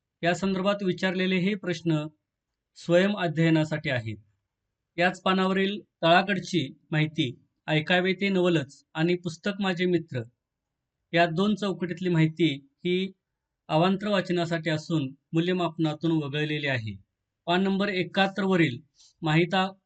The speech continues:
माहीत आहे का तुम्हाला या संदर्भात दिलेली माहिती ही अवांतर वाचनासाठी असून मूल्यमापनातून वगळलेली आहे.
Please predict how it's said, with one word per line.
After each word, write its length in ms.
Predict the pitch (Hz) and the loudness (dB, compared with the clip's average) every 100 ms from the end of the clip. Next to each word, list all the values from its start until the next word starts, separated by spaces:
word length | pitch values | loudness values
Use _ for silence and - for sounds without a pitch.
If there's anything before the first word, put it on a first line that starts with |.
| _ _ _ _ - | _ _ _ _ -10
माहीत 280 | 165 160 180 190 | 0 2 2 2
आहे 240 | 180 185 | 2 2
का 140 | 190 | 0
तुम्हाला 460 | 190 170 165 147 117 117 _ _ _ - | -2 0 2 0 -2 -10 _ _ _ 0
या 120 | 170 | 0
संदर्भात 480 | 170 185 180 180 180 - _ _ 143 | 2 0 0 0 0 -4 _ _ 0
दिलेली 340 | 165 190 208 | 2 4 4
माहिती 540 | 202 165 160 156 135 - - | 4 2 2 0 -2 -6 -4
ही 280 | 175 185 - | 0 -2 -2
अवांतर 400 | 160 170 180 196 | 0 2 0 -2
वाचनासाठी 600 | 190 175 170 160 160 160 | -4 -2 -2 -2 -4 -4
असून 340 | 156 - 156 131 - _ _ - | -4 -2 -2 -2 -12 _ _ -2
मूल्यमापनातून 840 | 170 180 180 170 160 151 165 165 | 0 0 -2 -2 -2 -2 0 0
वगळलेली 460 | 147 147 160 156 151 | 0 0 0 0 -2
आहे. 360 | 131 104 101 | -4 -6 -12